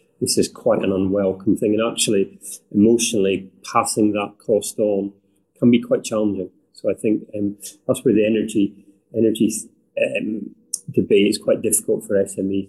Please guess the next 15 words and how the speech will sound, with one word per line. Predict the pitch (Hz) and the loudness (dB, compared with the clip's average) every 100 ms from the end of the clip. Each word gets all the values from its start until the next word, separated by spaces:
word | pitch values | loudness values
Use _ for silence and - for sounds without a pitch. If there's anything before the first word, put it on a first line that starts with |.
| - | -6
to, | 107 - | -8 -8
to | - | -4
wrap | 104 98 - | -2 -2 -4
their | 101 | -6
head | 104 98 - | -2 -4 -4
around, | 98 98 98 - _ _ _ | -6 -4 -6 -10 _ _ _
coupled | 151 - 120 107 | -2 0 0 0
with | 101 | -2
the | |
fuel, | 95 - 127 110 101 | -2 0 4 4 4
which | 98 107 - | 2 -2 -2
again | 95 117 104 101 | -4 0 0 0
is, | 98 - - | -2 -6 -6
is | 104 | -4
another | 107 107 110 98 | -2 -2 -2 -4